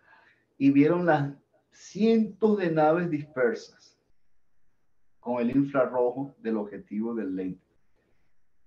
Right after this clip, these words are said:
Y se quedaron sorprendidos de la velocidad con que estas naves se desplazan. Que ellos mismos, siendo los rusos con la tecnología, y llegan estos,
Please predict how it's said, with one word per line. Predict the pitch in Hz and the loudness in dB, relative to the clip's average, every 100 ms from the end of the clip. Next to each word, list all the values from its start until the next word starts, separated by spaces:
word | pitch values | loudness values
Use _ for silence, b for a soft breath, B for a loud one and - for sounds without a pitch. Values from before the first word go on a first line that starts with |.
| _ - | _ -20
Y | |
se | 113 120 107 | -8 -6 2
quedaron | 123 120 156 | 6 6 4
sorprendidos | - 160 - 135 127 143 165 156 | 2 0 0 -4 -2 0 2 4
de | 156 151 | 4 4
la | 151 143 | 6 6
velocidad | 139 135 139 135 123 117 - 123 120 139 117 - _ _ _ _ _ _ _ _ | 4 2 4 4 2 -4 -8 -4 0 0 0 -8 _ _ _ _ _ _ _ _
con | 123 117 | -10 -8
que | 117 | -8
estas | 117 123 120 | -4 -2 -2
naves | 113 113 113 | -2 -2 -6
se | 104 | -8
desplazan. | 95 - 85 - - _ _ _ _ _ _ _ _ _ _ - _ _ _ | -10 -10 -16 -16 -20 _ _ _ _ _ _ _ _ _ _ -20 _ _ _
Que | 131 127 | -2 0
ellos | 131 156 139 | 0 0 2
mismos, | 156 143 110 101 | 2 0 0 -4
siendo | 117 113 120 | -4 -4 -4
los | 113 | -6
rusos | 117 120 117 | -6 -8 -8
con | 101 113 | -2 -2
la | 107 95 | -2 -6
tecnología, | 101 98 92 107 117 B B B | -10 -10 -8 -6 -8 B B B
y | 139 | -2
llegan | 123 123 139 147 139 | 0 2 2 4 4
estos, | 127 117 - | 2 -6 -14